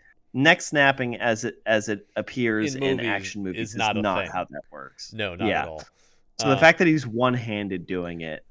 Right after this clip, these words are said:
Speaker 2: Snap.
Speaker 1: on, while riding
Speaker 2: Snap.
Speaker 1: on top of a dune buggy
Speaker 2: It's
Speaker 1: is pretty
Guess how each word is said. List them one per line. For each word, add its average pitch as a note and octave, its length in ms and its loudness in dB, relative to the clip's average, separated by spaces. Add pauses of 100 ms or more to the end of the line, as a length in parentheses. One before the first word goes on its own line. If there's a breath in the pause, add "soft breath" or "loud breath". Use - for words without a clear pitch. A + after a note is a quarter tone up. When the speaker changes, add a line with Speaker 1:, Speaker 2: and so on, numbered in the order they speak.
Speaker 2:
Snap. F3 400 4
Speaker 1:
on, - 60 -14
while G#2+ 320 8
riding G#2+ 220 6
Speaker 2:
Snap. - 160 6
Speaker 1:
on G#2 100 0
top A2+ 380 2
of G#2 100 -8
a G2+ 80 -6
dune G2 320 -4
buggy E2 340 -6
Speaker 2:
It's - 200 -2
Speaker 1:
is F2 240 -10
pretty E2+ 600 -8